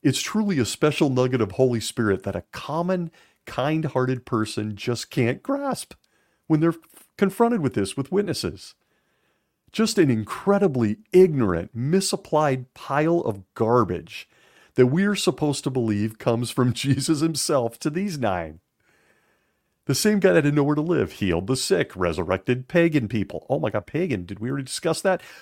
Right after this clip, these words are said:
Provided fish and wine to the hungry and thirsty, and did a whole bunch of other things. Same guy. Nope. Jesus didn't like organized charity, despite the fact commanding his apostles to gather items for people who were <laughs> hungry and thirsty,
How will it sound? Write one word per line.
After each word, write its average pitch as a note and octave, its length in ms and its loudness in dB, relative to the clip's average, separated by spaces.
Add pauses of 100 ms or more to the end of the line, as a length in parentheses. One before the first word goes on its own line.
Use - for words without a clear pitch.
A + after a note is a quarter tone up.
Provided D#3 540 2
fish - 440 0
and A#2 300 0
wine F3 500 2
to A3 100 0
the G#3 140 6
hungry E3+ 520 0
and A2+ 160 0
thirsty, F#3 500 2 (240)
and G2 160 0
did - 120 4
a D#2+ 120 -2
whole G#2 200 2
bunch D#3 260 2
of F3 100 2
other F3+ 220 4
things. - 500 -6 (160)
Same C3 420 0
guy. C#3+ 520 2 (280)
Nope. G2 420 2 (600)
Jesus E3+ 580 0
didn't C3+ 520 2
like A#2 500 2 (120)
organized B2 680 2
charity, A#2 720 4 (380)
despite B2 440 2
the A#2+ 80 2
fact A#2 320 2
commanding D3 440 2
his G#2+ 160 0
apostles G2 560 0
to - 80 -6
gather F#2+ 400 2
items G#2+ 300 2
for - 140 -2
people B2+ 280 2
who D3+ 100 12
were F#3+ 200 12
<laughs> - 40 0
hungry - 560 2
and G3+ 160 0
thirsty, - 800 -4